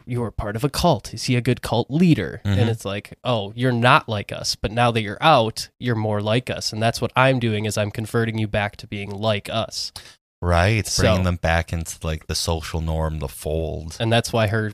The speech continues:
Speaker 1: program was so popular.
Speaker 2: Yeah.
Speaker 1: So
Speaker 2: Also, unbelievable. Get, like, talk about, like, interviews to get,
Speaker 1: <laughs> Yeah,
Speaker 2: like,
Speaker 1: right?
Speaker 2: I'll, this is the only time I'll shout out Oprah, but, like, I guess she told the story wrongly.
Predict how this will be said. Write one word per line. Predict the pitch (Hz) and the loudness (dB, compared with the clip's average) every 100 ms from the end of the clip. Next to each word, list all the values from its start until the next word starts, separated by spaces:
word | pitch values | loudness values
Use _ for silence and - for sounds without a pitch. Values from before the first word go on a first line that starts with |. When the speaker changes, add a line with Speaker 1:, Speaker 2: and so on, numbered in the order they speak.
| - | -6
Speaker 1:
program | - 123 123 101 98 | -2 0 0 -2 -2
was | 101 | -4
so | - 95 | -6 -6
popular. | - 101 - - - - _ | -6 -6 -6 -10 -12 -16 _
Speaker 2:
Yeah. | 80 90 120 - | -2 0 0 -4
Speaker 1:
So | - 92 95 _ _ _ _ _ - | -8 -8 -10 _ _ _ _ _ 0
Speaker 2:
Also, | 113 104 87 - 85 | 2 2 -2 -4 -4
unbelievable. | 107 120 82 98 92 85 78 - | 0 0 0 -2 0 0 -2 -2
Get, | 95 - - | -2 -2 -4
like, | 85 - | -4 -4
talk | - 101 - | 0 0 4
about, | 95 82 | 4 4
like, | 82 - | 2 -2
interviews | 85 104 - 76 82 | -2 -2 -2 -4 -2
to | - | -2
get, | 80 | 2
Speaker 1:
<laughs> | 82 | 4
Yeah, | 117 139 - | 6 6 6
Speaker 2:
like, | |
Speaker 1:
right? | 123 120 135 135 117 - _ - - - _ - | 4 4 4 0 -2 -6 _ -18 -18 -20 _ 4
Speaker 2:
I'll, | 107 107 | 6 6
this | - 120 | 4 2
is | |
the | 120 | 4
only | 107 104 | 2 2
time | 107 - 110 87 | 2 2 4 4
I'll | 113 | 2
shout | - 98 | 2 4
out | 92 87 | 4 4
Oprah, | 95 - 78 | 0 0 -2
but, | 85 | 0
like, | 80 - _ - | -2 -4 _ -14
I | 78 | -8
guess | 78 95 | -4 -4
she | - | -4
told | 87 98 90 | -2 -2 -2
the | |
story | - 110 107 107 - | -2 0 0 0 4
wrongly. | 110 165 117 139 | 6 6 4 0